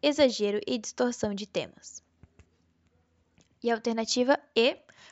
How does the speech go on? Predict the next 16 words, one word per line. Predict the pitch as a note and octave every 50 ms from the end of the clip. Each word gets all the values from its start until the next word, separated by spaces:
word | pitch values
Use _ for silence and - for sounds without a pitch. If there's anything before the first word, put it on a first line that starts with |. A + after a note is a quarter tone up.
| _ _ -
presença | - - C#4 C#4 G#3+ G#3+ - E4
de | B3+ B3+
muitos | B3+ B3 A#3+ B3 - -
detalhes | - B3 B3 B3 A#3+ G#3+ G#3 G#3+ A3
nas | B3 B3 B3
pinturas, | - - C4+ B3 - - A#3 A#3 A#3+ C4+ B3+
arquiteturas | C4 A#3+ A#3 - - G3 G3 - - B3 B3+ C4 C4+ B3+ A3
e |
esculturas, | G#3 - - - G#3 - - G#3 G#3 G#3 - D#4+ D4+ - - _ _ _ _ _ _ _ _ _
literatura | - D4 E4 - D#4+ C4+ A#3 - - A3 G#3 G3+
rebuscada, | G#3 A#3 C4+ C4+ D#4+ D#4 - - A#3+ A3+ A3 G#3+ A3 C4 C#4+ D4+ - -
conflito | - - - D#4+ D4+ - - A3 G3+ - -
entre | G#3+ G#3 - B3
corpo | - - - C4+ C#4+ C#4+ - -
e | E4 D4+
alma, | A3+ G#3 G3+ G#3 G#3 A3 -